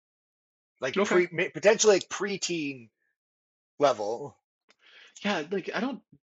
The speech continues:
Speaker 2: nothing I watch has, like, kids in it.
Speaker 1: No, like, the
Speaker 2: Nah,
Speaker 1: most
Speaker 2: whatever.
Speaker 1: recent things are, like, Stranger Things or the nineties show, and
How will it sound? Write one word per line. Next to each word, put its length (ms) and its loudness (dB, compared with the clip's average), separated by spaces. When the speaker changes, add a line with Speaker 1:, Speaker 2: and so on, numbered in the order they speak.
Speaker 2:
nothing 280 -4
I 80 -2
watch 380 -6
has, 260 -10
like, 200 -12
kids 760 -8
in 200 -6
it. 300 -14
Speaker 1:
No, 200 10
like, 160 6
the 60 0
Speaker 2:
Nah, 100 8
Speaker 1:
most 140 4
Speaker 2:
whatever. 60 0
Speaker 1:
recent 300 -4
things 240 0
are, 80 6
like, 240 4
Stranger 520 0
Things 540 -2
or 420 0
the 100 -4
nineties 500 -4
show, 400 -2
and 240 -12